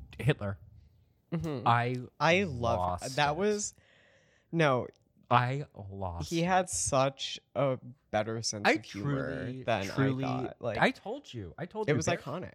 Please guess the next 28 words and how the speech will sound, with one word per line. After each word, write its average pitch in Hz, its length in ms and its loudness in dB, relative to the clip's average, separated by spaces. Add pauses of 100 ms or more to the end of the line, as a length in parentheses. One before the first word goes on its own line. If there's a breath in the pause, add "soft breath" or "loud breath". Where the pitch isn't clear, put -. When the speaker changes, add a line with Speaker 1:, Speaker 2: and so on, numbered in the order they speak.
Speaker 1:
Him 175 300 2
saying 131 320 -10
that 104 80 -10
he'd 101 240 -10
be 98 280 -2
in 98 140 -6
a 92 80 -4
video 90 460 -6
with 87 260 -8
Hitler 82 540 -6
to - 120 -8
make 98 180 -4
Hitler 92 280 -8
stop - 380 -6
being 92 160 -10
homophobic 87 560 -16 (120)
is 101 420 -8 (180)
truly, 90 500 -4
like, 78 240 -20 (400)
Speaker 2:
Mm-hmm. 92 120 -10
Speaker 1:
genius. 113 840 -8
Speaker 2:
Yeah. 120 260 0
Speaker 1:
And 135 80 4
I 160 120 4
think 233 180 -4
it 370 80 -8
would 156 240 -6
work, 104 400 0